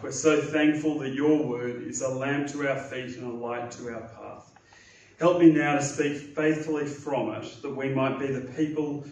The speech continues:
you have called us to be. Amen. Uh, in a moment, I'm gonna put some, uh,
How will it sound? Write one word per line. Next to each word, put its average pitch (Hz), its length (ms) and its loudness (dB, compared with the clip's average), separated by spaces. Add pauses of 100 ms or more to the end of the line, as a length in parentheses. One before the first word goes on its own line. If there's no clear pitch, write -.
(120)
you 139 140 -6
have 127 240 0
called 135 300 -6
us - 260 -8
to 113 80 -14
be. - 220 -12 (800)
Amen. 123 680 2 (1400)
Uh, - 220 -4
in 226 80 2
a 220 40 6
moment, 208 360 8
I'm 180 180 6
gonna 180 220 6
put 196 260 -2
some, 160 760 0
uh, 139 340 -2